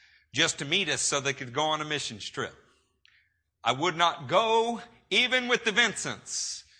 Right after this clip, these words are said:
until I got to know who they were. Because fifteen minutes after we crossed the border, there was an A K forty-seven in my face. And I needed to know all were right with God.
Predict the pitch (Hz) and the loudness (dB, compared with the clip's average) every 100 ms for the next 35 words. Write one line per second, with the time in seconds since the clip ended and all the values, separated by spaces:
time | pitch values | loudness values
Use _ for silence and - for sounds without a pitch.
0 | _ 135 139 170 156 143 170 170 - 156 | _ -8 2 4 6 8 6 4 -2 0
1 | 175 180 160 - 190 190 175 170 165 127 | 2 4 2 -2 -2 2 2 4 2 2
2 | - - _ _ _ _ _ _ - 131 | -6 -16 _ _ _ _ _ _ -8 -2
3 | 147 - 170 160 180 165 170 175 165 165 | -2 0 -4 -2 -2 0 0 0 2 2
4 | 160 160 156 175 160 - 147 175 165 160 | 2 -6 -2 0 0 -2 -4 -4 -2 -2
5 | 147 147 147 147 147 - 165 147 160 151 | -2 -4 -6 -2 -2 0 -4 -2 -4 -4
6 | 135 170 151 139 135 123 110 156 135 80 | -2 -4 -2 -4 -4 -6 -6 -2 -2 -4
7 | - - _ _ _ _ _ _ _ _ | -16 -20 _ _ _ _ _ _ _ _
8 | _ _ _ _ _ - 131 160 190 185 | _ _ _ _ _ -4 2 4 4 2
9 | 156 151 156 160 156 147 160 170 151 135 | 0 -2 0 0 0 0 0 0 -2 2
10 | 143 160 151 139 139 120 87 | 2 2 -6 -8 -4 -4 -4